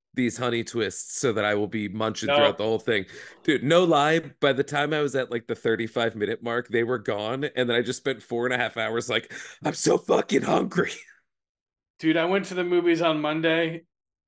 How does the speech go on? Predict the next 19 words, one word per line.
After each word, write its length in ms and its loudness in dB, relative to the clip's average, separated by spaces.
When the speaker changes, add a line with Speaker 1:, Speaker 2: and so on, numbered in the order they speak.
Speaker 2:
and 280 0
you 120 -2
know 180 0
what 140 -2
you 120 -2
gotta 320 2
do 360 -2
is 380 -8
get 260 0
someone 720 -2
to 120 -8
go 180 -2
to 80 -2
the 100 -6
movies 380 -4
with 160 -6
you 140 -4
that 260 -6
bakes. 600 -12